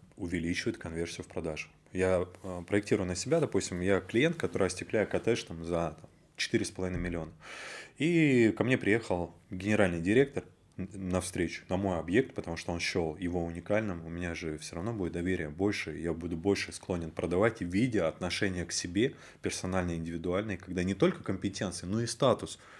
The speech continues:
сотрудника. Да? Одно дело генеральный директор компании с численностью шесть человек. Другое дело генеральный директор компании с численностью двести пятьдесят человек. Ну, это же большая разница, правда?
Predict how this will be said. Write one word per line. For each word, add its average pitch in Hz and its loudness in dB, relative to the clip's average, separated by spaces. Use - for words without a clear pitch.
сотрудника. 160 2
Да? 147 2
Одно 107 0
дело 113 6
генеральный 113 6
директор 123 4
компании 113 4
с - -4
численностью 101 0
шесть - 6
человек. 80 -2
Другое 90 6
дело 110 8
генеральный 101 6
директор - 2
компании 95 0
с - -8
численностью 107 0
двести 139 4
пятьдесят - -2
человек. 82 -6
Ну, 113 -2
это 110 -6
же 87 -8
большая 101 2
разница, 82 -6
правда? 135 0